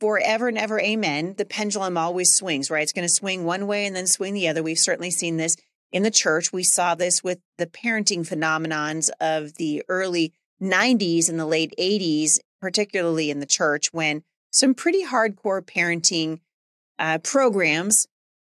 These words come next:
which shall remain nameless, sort of got brought to the center and people participated in them. And then they stopped reading the Bible and they just kept reading these books, and the, and the pendulum swung and swung and swung and swung into this super hardcore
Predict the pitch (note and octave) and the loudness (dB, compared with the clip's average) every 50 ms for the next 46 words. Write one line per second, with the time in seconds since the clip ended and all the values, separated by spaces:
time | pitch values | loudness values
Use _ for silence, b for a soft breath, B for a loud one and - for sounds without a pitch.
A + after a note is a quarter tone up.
0 | _ - E3+ F#3 F3+ - - F#3 F3 F3+ F3+ F3+ F3+ F3+ F#3+ F#3+ E3+ D3+ D3+ D#3 | _ -2 -2 0 2 4 4 6 4 4 2 0 -2 -2 -2 -2 -2 -2 -2 0
1 | D#3+ D#3+ - - F#3+ F3 E3 F3 F3+ F3+ - D#3+ D#3+ D#3+ D#3+ E3 F3 - - - | 2 2 2 2 2 0 0 0 -2 -4 -4 -4 -2 -2 0 -2 -2 0 0 0
2 | G3 F3 F#3 G3 - - F#3+ D3+ D#3+ D#3+ - F3 D#3 D#3 E3+ F#3+ - - F3 F3 | 0 0 0 -2 0 2 2 2 2 0 -2 -2 0 0 0 -2 -2 -4 -2 -2
3 | E3+ E3+ E3+ E3+ F3 - G#3+ F#3 F#3 - G3+ G3+ G3+ G3+ G3+ F#3+ - - G3+ G3+ | -2 -2 -4 -6 -6 -6 -6 -4 -2 0 0 2 2 0 -2 -4 -4 -4 -4 -2
4 | F#3+ G#3 F3+ - F#3 E3+ - F3+ E3 D#3+ D#3+ D3 D#3 D3 D3+ D3 C#3+ C#3 D3 D#3+ | 0 2 2 2 0 0 -2 0 0 0 0 -2 -2 -4 -2 -2 -2 -2 -2 -2
5 | F3 E3+ D#3+ D#3+ D#3+ D#3+ D#3+ E3 E3+ E3 - - - E3+ D#3 F3 F3+ - E3+ D3+ | -2 -2 -4 -4 -4 -4 -4 -2 0 2 0 2 2 2 0 0 -2 -4 -4 0
6 | E3+ F3 G3 G#3 G3+ G#3 E3+ - E3 E3+ F3 F#3 G3 F#3+ F3+ E3 D3+ D#3+ E3 - | 0 2 2 2 0 0 0 0 0 0 0 0 -2 -2 -2 -2 -2 -2 -4 -6
7 | - - F3+ F3+ _ _ _ _ _ _ _ _ - D3+ E3 F3 F3+ G3 G#3 G#3 | -4 -6 -6 -6 _ _ _ _ _ _ _ _ 0 2 4 4 6 4 4 2
8 | A3 A3+ G#3 - - D#3 E3 E3 - - G3+ G#3+ A3 A3+ - _ - G#3 A3 A3+ | 4 2 0 0 2 0 0 0 0 -2 -2 -2 -2 -4 -4 _ -6 -4 -2 -2
9 | A#3 G#3+ - A3 A3 G#3+ G#3 A3+ A3 A3 G#3+ - - - F#3 F#3 G3 G#3 G#3 G3+ | -4 -4 -4 -4 -4 -2 -2 -2 -2 0 0 0 0 0 -2 -2 -2 0 -2 -2
10 | - G#3 G3 G3+ G3+ G3+ - G3 F#3+ F#3+ G3+ G#3 G#3 - F#3 E3+ E3 F3 E3+ E3 | -2 -2 -4 -4 -4 -6 -4 -4 -4 -4 -4 -4 -4 -4 -2 -2 -2 -2 -4 -4
11 | E3 - D3+ D3+ E3 - - - - - E4+ D4+ A#3+ - F#3+ G3 F#3+ F3 F3 E3+ | -4 -6 -6 -4 -2 -2 -2 -2 -2 0 0 0 0 0 -2 0 0 0 -2 -2
12 | - F3 D#3 D3+ | -2 -4 -4 -2